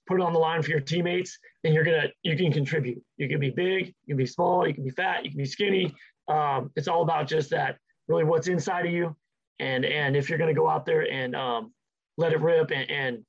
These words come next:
not be afraid and play tough, then, then you can contribute on the football field. And that's kind of the essence of R H P, right? We get all shapes and sizes, and,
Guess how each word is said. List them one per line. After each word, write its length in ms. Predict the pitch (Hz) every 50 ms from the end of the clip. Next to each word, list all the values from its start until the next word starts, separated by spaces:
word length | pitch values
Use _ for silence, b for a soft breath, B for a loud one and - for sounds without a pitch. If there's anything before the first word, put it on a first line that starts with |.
| _ _ _ _
not 180 | - 165 165 151
be 120 | 185 175
afraid 420 | 156 - - 175 160 160 156 156 147
and 80 | 135 135
play 200 | - 170 165 143
tough, 340 | - 165 156 156 156 147 -
then, 280 | 156 151 139 131 135 - _ _ _ _ _ _ _ _ _ _ -
then 320 | - 151 151 143 131 127
you 200 | 131 127 156 180
can 140 | 156 196 180
contribute 380 | 156 151 - 175 170 156 156 156
on 80 | 156
the 60 | 147
football 340 | 139 151 147 139 160 143 131
field. 260 | - - 139 131 127
And 60 | 131 135
that's 140 | 135 135
kind 200 | - - 151 151
of 60 | 143 139
the 180 | 139 139 139
essence 320 | 170 160 139 165 156 135 147
of 140 | 143 131
R 180 | 143 147 147 147
H 160 | 143 139 -
P, 180 | - 156 156 143
right? 260 | 143 139 139 151 - -
We 80 | 160
get 140 | 143 151 147
all 140 | 147 147 151
shapes 280 | 147 - 156 147 - -
and 140 | 139 135
sizes, 480 | - 139 131 139 135 135 151 139 123 131
and, 120 | 135 123